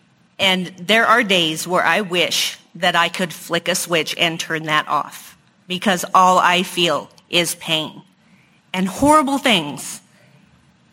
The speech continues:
But if I didn't have that, how would I also not, I would never feel these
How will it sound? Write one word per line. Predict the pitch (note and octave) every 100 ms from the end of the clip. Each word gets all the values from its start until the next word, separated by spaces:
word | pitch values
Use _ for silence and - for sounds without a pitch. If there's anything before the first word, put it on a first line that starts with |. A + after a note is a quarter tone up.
| -
But | C#4+ C4+
if | -
I | B3+
didn't | G3+ - - D4+ E4+ E4
have | - - D4 C#4+ G#3 -
that, | G#3+ D#3 - - - - _ _ _ _ _ _ -
how | - D#4+ D4
would | C#4
I | - A3
also | G#3 G#3 - G#3+ F3 E3 -
not, | F#3+ F#3 E3+ - - - - _ A3+
I |
would | A#3+ D4
never | D4+ E4 F4+
feel | - E4 D#4
these | C#4 C#4 -